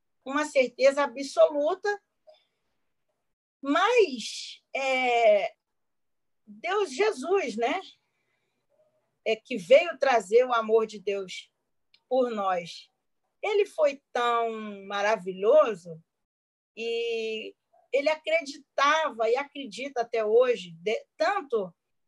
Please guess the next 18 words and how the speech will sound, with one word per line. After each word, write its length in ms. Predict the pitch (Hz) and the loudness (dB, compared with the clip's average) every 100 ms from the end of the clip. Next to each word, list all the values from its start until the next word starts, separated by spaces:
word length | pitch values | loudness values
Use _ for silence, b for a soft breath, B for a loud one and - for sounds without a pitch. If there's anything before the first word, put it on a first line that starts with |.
| _ | _
na 180 | 226 233 | -4 -2
nossa 380 | 233 294 349 - | 0 -2 -2 -6
capacidade, 1160 | 247 - 220 - 180 180 214 254 202 175 170 - _ _ _ _ _ _ _ | -10 -4 -4 -4 -10 -2 -2 0 -4 -6 -16 -20 _ _ _ _ _ _ _
que 500 | - 311 359 381 370 - | -10 -6 -2 -2 -2 -2
até 500 | 349 - _ 359 415 | -2 -2 _ 0 4
mesmo 520 | 311 349 370 359 294 | 4 4 -2 -4 -4
as 180 | 285 277 | -4 -6
intervenções, 1000 | 294 311 339 330 330 294 262 269 254 | 0 2 2 0 -4 -6 -4 -2 2
as 180 | 208 208 | 2 2
possíveis 1040 | - 285 285 - - 254 311 311 226 220 196 | -2 -8 -8 -10 -12 -4 -2 -2 2 2 2
intervenções 1000 | 214 - 220 208 202 196 - 208 190 175 | -6 2 2 4 -2 -8 -4 -4 -2 -6
humanas, 840 | 190 202 247 240 202 180 165 - _ _ _ _ _ _ _ _ _ _ _ _ | 0 4 6 6 4 -2 -4 -10 _ _ _ _ _ _ _ _ _ _ _ _
é, 560 | 202 196 196 196 190 185 | 6 10 12 12 10 8
que 180 | - 254 | 2 -4
não 220 | 285 285 | -2 -2
tenham 480 | - 285 320 302 269 | 0 0 0 -4 -6
tido 760 | - 262 277 226 247 220 190 _ _ _ _ - _ _ - | -8 -6 -6 0 2 2 0 _ _ _ _ -20 _ _ -2
os, 1000 | 226 226 208 208 180 - - - - | 2 2 2 -4 -12 -14 -14 -16 -18